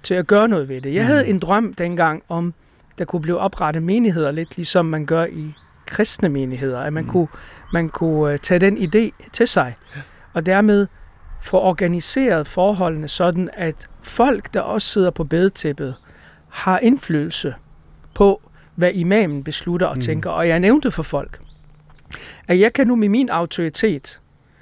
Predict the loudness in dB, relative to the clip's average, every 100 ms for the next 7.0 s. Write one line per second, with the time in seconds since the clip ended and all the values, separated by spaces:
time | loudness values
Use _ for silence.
0 | _ -4 0 2 4 2 0 -2 0 0
1 | -4 -6 0 0 0 -12 -20 -10 -4 -2
2 | -2 -2 -6 _ -2 -2 -2 -8 -8 _
3 | -8 -8 -4 -2 2 4 4 2 0 -6
4 | 0 0 0 -4 -4 -6 -6 -4 -2 0
5 | 0 0 0 0 -2 -2 0 -2 -2 0
6 | 0 0 -2 -2 0 2 0 0 -4 -4